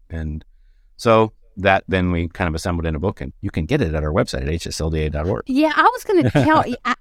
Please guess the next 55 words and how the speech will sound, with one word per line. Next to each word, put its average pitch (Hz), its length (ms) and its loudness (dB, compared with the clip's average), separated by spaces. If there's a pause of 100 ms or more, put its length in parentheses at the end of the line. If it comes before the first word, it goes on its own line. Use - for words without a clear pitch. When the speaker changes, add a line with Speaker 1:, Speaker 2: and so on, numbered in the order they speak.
(140)
Speaker 2:
I, 302 240 4
it, 285 180 0
it 339 160 -2
is 349 160 0
on 294 120 6
my 247 100 6
short 262 320 -2
reading 226 360 0
list. 196 220 0
I 247 60 2
still 370 280 -2
have 294 120 0
not 214 180 0
read 226 180 2
that. 190 140 4
I've 185 180 2
got 247 260 4
to 208 120 -4
read 208 240 0
that. 160 260 -2 (260)
So, 240 460 2 (180)
so 254 240 0
tell 381 300 2
me 294 360 2
how 226 200 0
I 220 140 2
can 220 160 -4
order 202 360 0
it, 190 200 0 (100)
and 208 460 0
tell 262 180 2
everybody 220 480 2
out 190 160 0
there, 180 280 0 (240)
um, 185 180 0
how 196 160 2
they 196 140 0
can 214 120 -2
order 214 260 0
it. - 100 -6
And 269 120 2
they 339 100 6
don't 359 160 2
have 359 120 -2
to 330 80 -6
read 359 240 0
all 285 140 4
seventeen 240 440 0
essays, 190 440 0 (260)
but 247 140 -4
just 339 260 -4
reading 311 560 0
one 233 640 0 (560)
will 254 400 -2
help 254 380 -2